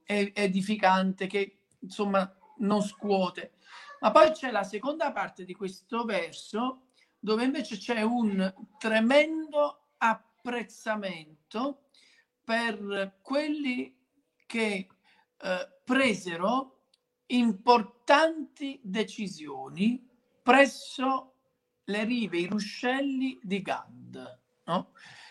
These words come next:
E quindi come se ad un certo punto la scrittura, la Bibbia, la parola di Dio ci dicesse: "Vuoi continuare a essere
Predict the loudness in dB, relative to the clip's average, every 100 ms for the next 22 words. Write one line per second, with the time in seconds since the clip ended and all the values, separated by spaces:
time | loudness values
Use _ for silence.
0 | -14 0 0 4 4 4 0 -8 -16 _
1 | _ _ -20 -12 6 8 8 6 0 -6
2 | _ -6 0 0 -2 _ 0 2 -2 -4
3 | 2 2 2 -2 -4 -2 -6 -6 -8 -14
4 | -6 -4 -4 -8 _ _ _ _ _ _
5 | -2 -2 -2 -6 -4 -4 -2 -2 -2 -2
6 | -2 -2 -6 _ _ -2 -2 0 -2 -2
7 | -2 -2 -2 -2 -4 -4 -6 -8 -12 -12
8 | -8 -8 -8 _ -10 -4 0 0 0 -8
9 | -12 -12 -12 -12 -16 _ _ -20 _ 8
10 | 10 10 8 4 4 0 6 6 6 2
11 | -2 -6 -8 -8 -8 -10